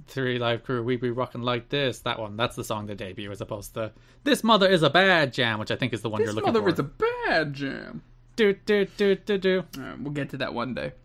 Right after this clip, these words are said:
Speaker 2: But I actually didn't mind this match.
Speaker 1: Yeah, it was high energy, a lot of bu-, bumps, a lot of action, just guys just going at a million miles an hour.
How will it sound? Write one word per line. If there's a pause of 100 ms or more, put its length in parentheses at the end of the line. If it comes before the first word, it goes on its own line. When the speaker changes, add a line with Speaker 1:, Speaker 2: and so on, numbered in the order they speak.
(100)
Speaker 2:
But
I (100)
actually
didn't
mind
this
match. (120)
Speaker 1:
Yeah,
it
was
high
energy,
a
lot
of
bu-,
bumps,
a
lot
of
action,
just
guys
just
going
at
a
million
miles
an
hour.